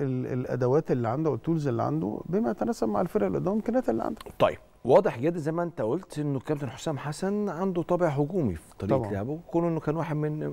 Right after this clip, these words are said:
Speaker 2: من اهم المهاجمين التاريخيين في، في تاريخ كره القدم المصريه. هل الطريقه دي، التشكيله دي مناسبه لكل المباريات تفرضها على كل المنافسين، ولا حجم المنافس هو اللي بيخليك تلعب بالطريقه دي؟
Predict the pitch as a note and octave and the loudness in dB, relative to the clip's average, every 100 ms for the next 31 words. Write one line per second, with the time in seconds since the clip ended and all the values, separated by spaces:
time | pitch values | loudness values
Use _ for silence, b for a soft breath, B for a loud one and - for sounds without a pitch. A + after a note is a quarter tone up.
0 | G#2 C3+ D3 D3+ D3+ C3+ B2 B2+ C#3 - | -2 0 2 4 4 4 2 2 0 0
1 | G#2+ - A#2+ A2 E2+ - F2+ E2 D#2 - | -2 0 0 0 -2 -4 -2 -2 -6 -4
2 | F#2+ G2 G#2 F#2 F2 G2+ F#2 E2+ D#2+ D2 | -2 -2 -2 -4 -2 0 0 0 -2 -4
3 | - A1+ C2+ - B B B B B B | -10 -12 -12 -16 B B B B B B
4 | B B - - C#3+ A#3+ - - A2+ C#3+ | B B -20 -2 0 0 -4 0 4 4
5 | - E2+ E2 - - - - - - D2 | 2 -2 -6 -10 -20 -20 -20 -20 -14 -10
6 | - - D#3 C#3+ F#2+ F2+ D#2+ - - - | -8 -4 0 4 4 2 -4 -10 -20 -20
7 | - - - - F#2+ B2+ D#3 C3 G#2 - | -20 -20 -18 -2 4 6 6 4 -2 0
8 | C#3+ C3+ G#2+ F#2 G#2+ A#2+ - F#2+ - B2 | 2 2 0 2 4 4 2 -12 -2 2
9 | A2+ F#2 F2+ - B2+ G#2+ F#2+ E2+ - - | 2 0 -4 -2 0 0 -2 -6 -6 -2
10 | D3+ F3 b b b b b - F#3+ G3 | 0 0 b b b b b -2 0 6
11 | F3+ E3 - - - - - D3 F3 D#3 | 6 6 0 -12 -20 -12 -4 2 2 2
12 | C3 A#2 B2 D#3+ C#3 C#3+ C#3+ A#2 A2 A2+ | 2 2 0 -2 -2 -2 -2 -2 -2 -2
13 | - A2 F2 D#2 - F2 D#2 C#2+ | 0 0 0 -6 -8 -6 -6 -8